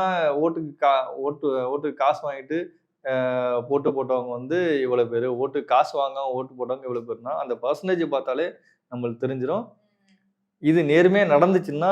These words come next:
என்ன நடந்திருக்கணும், ஏன் நேர்மையா நடக்கலன்னா தேர்தல் ஆணையமும், ஆம்,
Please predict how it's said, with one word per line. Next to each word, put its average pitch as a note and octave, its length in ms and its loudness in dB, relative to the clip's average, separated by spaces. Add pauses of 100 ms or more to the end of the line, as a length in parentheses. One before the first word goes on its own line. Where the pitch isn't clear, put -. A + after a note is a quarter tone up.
(100)
என்ன C#3 200 -4
நடந்திருக்கணும், A#2+ 680 -6
ஏன் F#3+ 220 6
நேர்மையா F#3 340 4
நடக்கலன்னா C3+ 440 0 (680)
தேர்தல் G#3 300 10
ஆணையமும், F#3+ 560 6 (260)
ஆம், D#3 360 -2